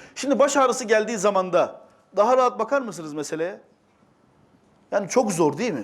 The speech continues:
Ama Allah Celle benim makamımı yükseltmek istiyor dersin. Ve işi, ilaç içecek tabii iç yani ilacını. Hani şey yapma yani. Bazı böyle birileri var biliyorum.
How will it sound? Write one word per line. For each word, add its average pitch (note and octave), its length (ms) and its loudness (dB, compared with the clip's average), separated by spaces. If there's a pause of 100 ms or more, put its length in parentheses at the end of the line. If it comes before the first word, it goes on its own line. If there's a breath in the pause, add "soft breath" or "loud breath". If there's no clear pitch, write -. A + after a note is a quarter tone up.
(120)
Ama E3 180 -4
Allah F3 340 0
Celle D#3+ 340 0
benim E3 260 -4
makamımı E3 680 0 (600)
yükseltmek G3 640 -4
istiyor D3+ 520 2
dersin. A#2+ 400 0 (720 soft breath)
Ve C4 280 2 (600 loud breath)
işi, C4+ 260 4
ilaç B3 300 2
içecek G#3+ 300 0
tabii G3 160 2
iç - 200 -2
yani A2+ 340 2
ilacını. G2 360 -8 (220)
Hani A#2+ 320 -4
şey C3+ 180 2
yapma D3 320 2
yani. G2 300 -4
Bazı C#3 260 2
böyle C#3+ 260 2
birileri C#3+ 340 2
var B2+ 240 2
biliyorum. F#3 460 2